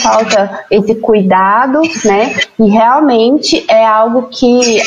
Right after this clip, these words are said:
aqui, é, acho que é uma realidade do Brasil, né? A alimentação, a amamentação exclusiva ainda tem, ah, dias, é, acho que não tem nem sessenta dias, né? Acho que,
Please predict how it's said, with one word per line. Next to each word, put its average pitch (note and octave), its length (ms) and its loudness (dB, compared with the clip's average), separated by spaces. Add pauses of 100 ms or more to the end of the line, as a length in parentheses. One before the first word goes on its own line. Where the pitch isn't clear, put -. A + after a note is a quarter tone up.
(260)
aqui, A#3 680 0 (360)
é, F#3 240 2
acho - 200 -2
que A#3+ 80 0
é A#3 40 2
uma A#3+ 140 0
realidade G#3+ 480 0
do G3+ 120 2
Brasil, G3 680 0
né? A3 260 0 (220)
A F#3 80 0
alimentação, G#3 800 0
a G3 180 0
amamentação G#3+ 580 0
exclusiva A3 1000 0
ainda G3 580 2
tem, A3 480 0
ah, F#3 220 0
dias, G#3+ 580 0 (400)
é, F3 280 2
acho F#3 220 -4
que A3 100 0
não A3 120 2
tem A#3 160 0
nem B3 120 0
sessenta D#4 560 0
dias, G3+ 400 0
né? G#3+ 100 0
Acho A3+ 180 0
que, G#3 80 -2